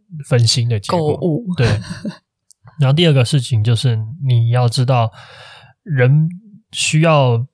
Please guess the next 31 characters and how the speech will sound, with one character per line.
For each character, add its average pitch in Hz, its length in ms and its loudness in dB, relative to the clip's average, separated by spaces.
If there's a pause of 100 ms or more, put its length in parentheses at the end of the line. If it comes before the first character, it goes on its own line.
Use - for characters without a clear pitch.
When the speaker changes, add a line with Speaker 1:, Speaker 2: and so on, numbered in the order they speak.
Speaker 1:
被 139 160 2
共 117 280 0
鸣， 92 240 -4 (540)
共 - 180 0
鸣 123 200 4
本 104 180 -2
身 120 220 0
就 135 140 2
有 104 80 -2
疗 101 220 -2
愈 113 80 4
的 101 120 0
能 90 200 -12
力。 92 200 -10 (400)
Speaker 2:
你 165 80 -2
需 175 160 -6
要 175 80 -6
一 - 20 -10
个 - 100 -2
对 160 240 -2
象。 - 320 -8
Speaker 1:
对， 113 140 0
你 101 80 -2
需 101 100 -4
要 127 80 2
一 117 40 0
个 110 80 0
对 110 120 2
象 101 200 -2
去 101 280 -4
讲。 - 160 -14